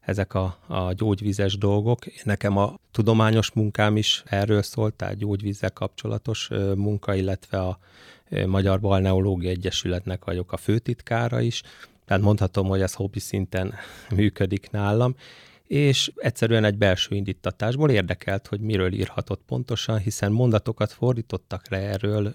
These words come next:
itt-ott megjelent, de teljes fordítása nem volt sohasem a műnek,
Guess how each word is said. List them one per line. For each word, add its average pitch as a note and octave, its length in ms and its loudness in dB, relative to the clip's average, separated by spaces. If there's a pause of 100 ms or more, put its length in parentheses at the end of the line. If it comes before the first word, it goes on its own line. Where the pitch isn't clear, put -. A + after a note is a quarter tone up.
(120)
itt-ott G#2+ 400 -2
megjelent, G#2 680 0 (520)
de G#2 260 0
teljes G2 380 -2
fordítása F#2 720 -6
nem F#2 180 -8
volt F#2+ 220 -8
sohasem F#2+ 500 -6
a F#2 60 -2
műnek, G#2 540 0